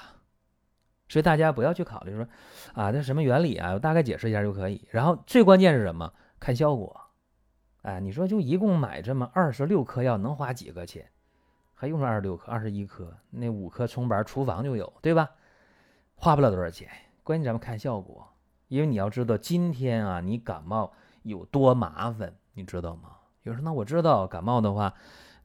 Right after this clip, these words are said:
得一千两千的，不是那个事儿，不是钱的事儿。”如果你感冒的话，一旦上呼吸道突破了，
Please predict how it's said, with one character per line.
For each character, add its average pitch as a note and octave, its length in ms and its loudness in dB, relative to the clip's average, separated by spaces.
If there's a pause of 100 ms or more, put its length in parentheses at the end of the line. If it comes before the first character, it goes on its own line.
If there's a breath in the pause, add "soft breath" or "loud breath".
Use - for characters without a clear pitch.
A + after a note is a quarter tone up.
得 G2 80 -12
一 G#2+ 120 -4
千 G#2 180 0
两 G2 140 -4
千 F2 240 -6
的， E2+ 120 -8
不 A#2 160 -2
是 C#3+ 60 2
那 D#3 120 0
个 G2+ 80 -2
事 F2+ 120 -8
儿， - 80 -8 (400)
不 A2 80 0
是 B2 60 2
钱 G2 220 2
的 G#2+ 80 2
事 G2+ 120 -4
儿。” F#2 100 -10 (320 loud breath)
如 G#3+ 260 10
果 G#3 140 12
你 F3+ 140 8
感 A#2+ 200 6
冒 B2+ 160 6
的 A2 160 4
话， G2+ 200 2
一 G#2+ 160 0
旦 F#3 280 6 (840)
上 G3+ 320 8
呼 D3+ 100 2
吸 C3 140 0
道 A2+ 460 6 (140)
突 C3+ 180 -2
破 C3 200 4
了， E2 320 -2